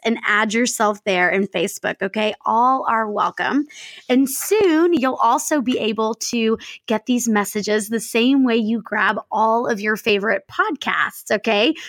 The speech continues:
Those of you who were with us for our first series of the new year in twenty eighteen, it was called New Year, New You.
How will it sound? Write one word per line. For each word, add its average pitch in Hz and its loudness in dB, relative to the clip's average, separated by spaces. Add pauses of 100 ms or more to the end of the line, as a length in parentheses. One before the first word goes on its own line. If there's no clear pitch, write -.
Those 247 2
of 254 0
you 226 0 (300)
who 240 2
were 220 0
with 226 -2
us 226 -4
for 208 0
our 214 2
first 220 -2
series 208 2
of 202 -2
the 214 0
new 214 0
year 202 0
in 240 2
twenty 226 0
eighteen, 208 -2 (300)
it 220 0
was 220 -4
called 202 -2
New 247 4
Year, 233 2
New 226 2
You. 208 0